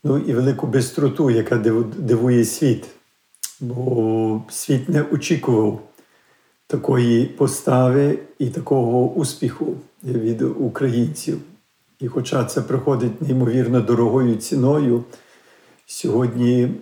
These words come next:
Україна об'єднує світ, е, дала нову візію і сенси Європі, яка мала купа тріщин.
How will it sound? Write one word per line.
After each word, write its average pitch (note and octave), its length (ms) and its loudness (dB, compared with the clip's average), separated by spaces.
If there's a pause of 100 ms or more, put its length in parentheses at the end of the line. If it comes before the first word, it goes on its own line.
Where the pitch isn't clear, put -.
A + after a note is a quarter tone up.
Україна B2+ 800 0 (340)
об'єднує A#2 680 0
світ, - 480 -8 (720)
е, - 40 -6 (760)
дала C3 460 0
нову B2 560 0 (1200)
візію A#2 840 0
і B2 500 2
сенси D3 720 -2
Європі, C3+ 500 0
яка A#2+ 380 0
мала A#2 320 2
купа B2+ 340 -4
тріщин. B2 680 -6